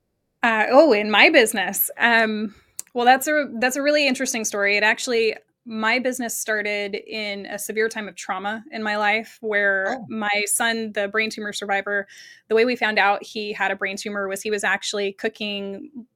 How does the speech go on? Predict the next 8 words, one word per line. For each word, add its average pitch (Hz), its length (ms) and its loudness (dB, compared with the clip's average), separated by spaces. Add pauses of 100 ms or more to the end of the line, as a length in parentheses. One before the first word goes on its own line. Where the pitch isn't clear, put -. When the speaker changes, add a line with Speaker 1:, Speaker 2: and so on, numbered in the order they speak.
Speaker 1:
brunch 202 360 -4
for 233 120 -2
us 233 220 2
on 208 80 -4
a 190 60 -8
Saturday. 208 600 0 (380)
I, 214 260 6
I'm 240 300 4